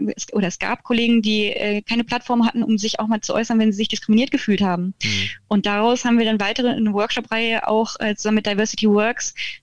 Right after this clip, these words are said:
Speaker 1: ähm, entstehen lassen, bei denen dann auch so eine Art anonyme Hotline jetzt, äh, rausgesprungen
Speaker 2: Mhm.
Speaker 1: ist. Also wir gehen die Dinge,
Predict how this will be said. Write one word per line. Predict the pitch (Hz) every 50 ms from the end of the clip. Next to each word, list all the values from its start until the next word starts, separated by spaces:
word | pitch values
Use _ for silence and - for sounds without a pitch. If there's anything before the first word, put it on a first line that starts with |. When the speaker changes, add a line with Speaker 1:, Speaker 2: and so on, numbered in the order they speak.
| _ -
Speaker 1:
ähm, | 233 233 226 226 226 226
entstehen | - 220 226 - - - 240 240 240
lassen, | 233 233 240 - - 240 240 240 240 -
bei | - 214
denen | 202 226 220 214
dann | 220 214 -
auch | - 214 220
so | - 226
eine | 220 208 196
Art | - 202 208 214 - -
anonyme | - - - 214 220 226 226 226 233 220
Hotline | 214 202 - - 190 190 190 190
jetzt, | 190 190 - - -
äh, | - 196 185 185 185
rausgesprungen | 185 190 190 208 214 202 190 202 - 196 190 185
Speaker 2:
Mhm. | -
Speaker 1:
ist. | 202 -
Also | - 196 190
wir | 196 196
gehen | 208 214 226 226
die | 226 226 208 - _ -
Dinge, | 220 220 233 247 254 262 294